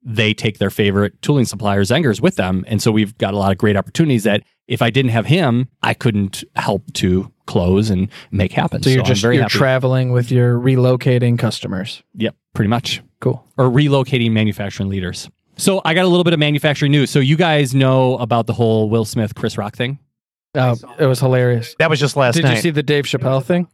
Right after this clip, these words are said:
Speaker 1: That's what I was just gonna bring up, Nick,
Speaker 2: Yeah.
Speaker 1: is,
Speaker 3: That was
Speaker 1: yeah,
Speaker 3: at the
Speaker 1: the,
Speaker 3: Hollywood
Speaker 1: do you,
Speaker 3: Bowl in Los Angeles.
Speaker 1: do you know about the Dave, are you talking about the Dave Chappelle?
Speaker 3: Uh, somebody jumped on stage and attacked him.
Speaker 1: Yeah, wasn't that crazy?
Speaker 2: Yeah. I thought
Speaker 1: I
Speaker 2: it was
Speaker 1: know.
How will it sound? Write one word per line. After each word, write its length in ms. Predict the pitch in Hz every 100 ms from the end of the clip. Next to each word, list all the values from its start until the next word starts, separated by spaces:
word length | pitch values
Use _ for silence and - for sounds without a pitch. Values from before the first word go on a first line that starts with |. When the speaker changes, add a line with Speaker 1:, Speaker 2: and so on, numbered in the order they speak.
| _
Speaker 1:
That's 300 | 117 139 143
what 80 | 165
I 40 | 143
was 120 | 131
just 120 | 143
gonna 120 | 160
bring 180 | 135 156
up, 140 | 196
Nick, 160 | 143 170
Speaker 2:
Yeah. 60 | 147
Speaker 1:
is, 40 |
Speaker 3:
That 120 | 175
was 80 | 180
Speaker 1:
yeah, 40 | 156
Speaker 3:
at 60 |
the 60 | 143
Speaker 1:
the, 60 | 151
Speaker 3:
Hollywood 440 | 160 151 156 147
Speaker 1:
do 100 | 147
you, 40 |
Speaker 3:
Bowl 220 | 143 117 117
in 60 |
Los 220 | 113 110
Angeles. 440 | 135 120 104 101 -
Speaker 1:
do 60 | 151
you 40 |
know 60 | 139
about 140 | 123
the 80 | 117
Dave, 160 | 127 -
are 80 | 120
you 60 |
talking 180 | 127 123
about 100 | 117
the 80 | 113
Dave 80 | 117
Chappelle? 360 | 117 113 143 170
Speaker 3:
Uh, 80 | 151
somebody 360 | 147 175 165 165
jumped 320 | 170 160 151
on 140 | 139
stage 420 | 131 156 143 139
and 140 | 120 113
attacked 540 | 117 - 131 156 -
him. 220 | 120 92 92
Speaker 1:
Yeah, 280 | 123 160 185
wasn't 300 | 131 156 226
that 140 | 233
crazy? 640 | - 139 131 220 311 339 - _ _
Speaker 2:
Yeah. 260 | 135 123 113 - _ _ _
I 140 | 147 151
thought 80 | 156
Speaker 1:
I 0 |
Speaker 2:
it 40 |
was 60 | 156
Speaker 1:
know. 140 | 208